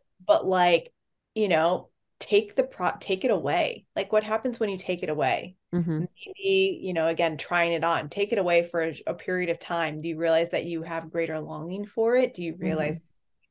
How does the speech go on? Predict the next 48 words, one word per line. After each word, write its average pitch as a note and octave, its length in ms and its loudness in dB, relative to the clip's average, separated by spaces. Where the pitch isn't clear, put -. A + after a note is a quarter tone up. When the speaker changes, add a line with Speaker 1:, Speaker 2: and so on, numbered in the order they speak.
Speaker 1:
really E3 140 -10
meaningful G3 480 -6
to B3+ 160 -8
you? D4+ 300 -2
Or G#3 200 4
does G3+ 160 0
actually F#3 320 0
taking F3 440 -6
it D#3+ 120 -2
away F3+ 480 4
create E3 280 -4
more D#3+ 140 -4
spaciousness D3+ 680 -8
and D#3 120 -8
freedom? A3 360 2
And E3 100 -4
you D#3 100 -6
realize D#3+ 340 -4
this D#3 140 -8
is D#3 140 -8
not D3 160 -6
the D3+ 80 -6
right D3 200 -4
time, G3 360 0
or D#3+ 100 -2
it's D3 200 -6
not D#3 140 -4
the D#3 80 -4
right C#3 160 -4
time D3 220 -8
for - 140 -12
this. - 400 -10
Speaker 2:
Yes, E3+ 520 0
yes. - 260 -4
Speaker 1:
Um, F3 260 -2
and A3 260 6
then, G3 220 4
like, F#3+ 240 4
what's F#3+ 440 0
the C#4 120 -2
support G#3 580 0
system E3+ 520 -2
that D3+ 180 -4
you F3 100 -6
need E3+ 220 -6
around D#3+ 420 -2
you? D#3+ 160 -2
I, G3+ 440 2